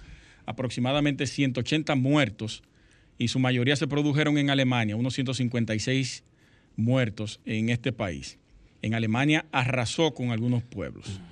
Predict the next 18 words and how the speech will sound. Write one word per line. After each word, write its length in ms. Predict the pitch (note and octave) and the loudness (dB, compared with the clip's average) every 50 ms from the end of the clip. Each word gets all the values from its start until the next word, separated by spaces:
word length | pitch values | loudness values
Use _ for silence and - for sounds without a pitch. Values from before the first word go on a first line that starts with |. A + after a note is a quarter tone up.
| - - - - - - - - _ _ _ | -20 -20 -20 -20 -20 -20 -20 -20 _ _ _
Ustedes 220 | _ - A#2 A2 - | _ -6 -6 -2 -2
saben 180 | B2 B2 C3 | 0 0 0
la 80 | B2 A#2 | 0 -2
calidad 420 | A#2 A#2+ A2+ A2+ A2 A#2+ B2+ C3 - - _ _ | -2 -2 -2 0 0 0 -2 -2 -4 -12 _ _
de 140 | - A2+ A#2 | -4 -4 -2
viviendas 600 | A2+ A2+ G#2 A#2 B2 B2+ A#2+ A#2 A2 G#2+ - - _ _ _ _ _ _ _ _ _ _ _ _ _ - | -2 0 0 2 2 2 2 2 0 -2 -6 -10 _ _ _ _ _ _ _ _ _ _ _ _ _ -6
cuando 260 | - A#2+ A#2+ A#2 B2 | -2 0 0 2 2
esta 180 | A#2+ - C#3+ C3 | 2 2 2 2
gente 220 | C3+ B2+ B2 B2 | 2 2 2 2
no 100 | B2 C3 | 2 2
estaba 220 | B2 - C#3 C3 | 2 2 2 0
preparada 480 | B2 C3 B2+ A2+ A#2+ A2+ B2 B2 A#2 G#2+ | 2 0 -2 0 0 0 0 0 0 -2
para 80 | A2+ A2 | -2 -4
este 100 | A2 A2 | -4 -2
tipo 220 | G#2 A2 G#2+ G#2+ | -4 -4 -4 -4
de 80 | G2+ G2 | -6 -4
fenómeno 360 | - G2 G2 G2+ G2+ G2 G2 | -4 -4 -4 -2 -2 -4 -4
atmosférico. 640 | G2 F2 E2+ E2 D#2 - A1 G1+ G1+ - - - | -6 -6 -8 -8 -10 -10 -12 -12 -12 -16 -18 -20